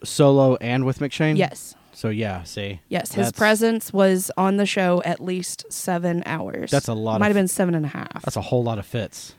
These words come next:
Speaker 1: All up in the face.
Speaker 2: That's seven of Fitz.
Speaker 1: That's, that's Fitz coming in hot. Coming in clutch. <laughs>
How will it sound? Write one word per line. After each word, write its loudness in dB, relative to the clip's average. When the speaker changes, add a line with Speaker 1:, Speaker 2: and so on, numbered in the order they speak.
Speaker 1:
All 0
up -6
in -6
the -6
face. -10
Speaker 2:
That's 2
seven 2
of -2
Fitz. -2
Speaker 1:
That's, -2
that's -4
Fitz 0
coming 0
in -4
hot. -4
Coming 0
in -2
clutch. -6
<laughs> 2